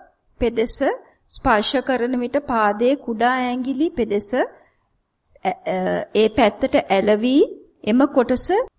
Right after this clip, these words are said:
පොදුව ස්පර්ශ කර ඉන්පසු කුඩා ඇඟිල්ල ඉන්පසු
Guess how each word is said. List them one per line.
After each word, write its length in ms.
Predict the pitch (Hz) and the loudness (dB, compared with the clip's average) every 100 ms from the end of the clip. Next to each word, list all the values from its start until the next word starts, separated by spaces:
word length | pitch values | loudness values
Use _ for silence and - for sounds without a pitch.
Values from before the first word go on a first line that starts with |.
| _ - - - | _ -18 -16 2
පොදුව 380 | 226 220 247 285 | 4 4 4 4
ස්පර්ශ 540 | 311 - 233 196 - 277 | 4 4 4 4 2 -2
කර 280 | 240 247 233 311 - | 2 2 4 2 2
ඉන්පසු 520 | 226 254 240 262 - | -2 0 0 -2 -4
කුඩා 380 | - 226 247 269 | -2 2 2 2
ඇඟිල්ල 580 | - 202 202 233 226 247 294 - | 0 0 0 -2 -2 2 0 0
ඉන්පසු 540 | 226 233 226 226 254 | -2 -2 -2 -2 -6